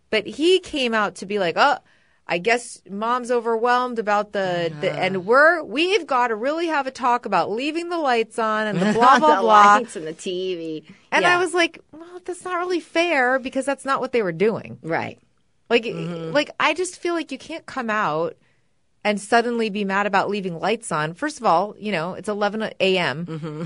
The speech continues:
Speaker 1: Like, they're not, there's no lights on at the time.
Speaker 2: Right.
Speaker 1: And then, of course, Elby gets upset, you know, 'cause
Speaker 2: Mm-hmm.
Speaker 1: she's like, "What are you, what are you talking about? Like, I
Speaker 2: Mm-hmm.
Speaker 1: wasn't even doing it." Like, you know.
Speaker 2: Don't you feel bad when the one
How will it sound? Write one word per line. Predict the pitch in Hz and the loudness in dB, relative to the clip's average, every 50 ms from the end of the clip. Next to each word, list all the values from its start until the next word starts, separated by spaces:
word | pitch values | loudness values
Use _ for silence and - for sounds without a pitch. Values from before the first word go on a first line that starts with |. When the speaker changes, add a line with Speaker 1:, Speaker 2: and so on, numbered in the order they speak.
| 151 | -2
Speaker 1:
Like, | 190 202 202 196 | 0 0 2 2
they're | 208 214 | 0 2
not, | 214 233 254 240 175 165 | 4 4 4 4 2 2
there's | 220 226 233 226 | 2 2 4 4
no | 277 285 | 0 -2
lights | 247 226 247 254 262 - - | 2 2 2 2 2 0 -2
on | 214 185 | -2 0
at | 139 185 190 - | -2 -4 -4 -4
the | 160 | -8
time. | - - 240 277 269 175 107 82 - | -8 -4 -2 0 0 0 -2 -4 -8
Speaker 2:
Right. | 151 170 156 123 107 - - _ _ | -4 -4 -4 -4 -4 -6 -14 _ _
Speaker 1:
And | 226 240 254 | -2 0 2
then, | 285 302 | 0 0
of | 311 294 | 0 -4
course, | - - 262 247 - | -2 -2 -2 -2 0
Elby | - - 202 165 202 196 | 0 0 0 0 0 -2
gets | 185 175 170 - | -4 -6 -6 -8
upset, | 175 - - - 139 135 143 180 - - | -16 -12 -6 -4 -2 0 0 -2 -4 -6
you | - 202 175 | -8 -6 -6
know, | - - 180 202 | -4 -4 -4 -6
'cause | - 185 160 | -8 -12 -14
Speaker 2:
Mm-hmm. | 127 | -10
Speaker 1:
she's | 135 214 208 185 | -10 -10 -6 -6
like, | 214 202 208 | -8 -6 -6
"What | 233 269 | -6 0
are | 349 | 0
you, | 466 480 494 - - | 0 0 _ -8 -16
what | - - 214 262 403 | -14 -6 -4 -2 -2
are | |
you | 508 523 | -2 -2
talking | - 233 254 453 494 523 523 415 | 0 0 0 0 0 -2 -4 0
about? | 311 240 202 180 165 147 139 | 2 4 6 6 6 4 2
Like, | 160 190 208 | 0 0 0
I | 226 | -2
Speaker 2:
Mm-hmm. | 269 - | -2 -2
Speaker 1:
wasn't | 311 330 - 349 349 | -2 -6 -6 -6 -8
even | 359 330 349 330 | -6 -6 -6 -6
doing | 294 311 359 466 453 | -4 -4 -2 -4 -4
it." | 415 - - | -4 -4 -4
Like, | 240 240 220 - _ _ _ | -4 -4 -6 -8 _ _ _
you | 233 233 | -6 -6
know. | 185 151 135 151 175 | -6 -6 -6 -6 -6
Speaker 2:
Don't | 247 277 330 - | -4 -4 -2 0
you | - 453 | 0 0
feel | 415 - 392 403 403 | 2 2 0 0 2
bad | 247 226 208 202 202 214 220 208 | 2 2 4 6 6 6 6 4
when | 208 214 196 | -2 -6 -4
the | 190 185 | -4 -4
one | 180 190 190 185 196 202 196 | -4 -4 -4 -4 -4 -6 -8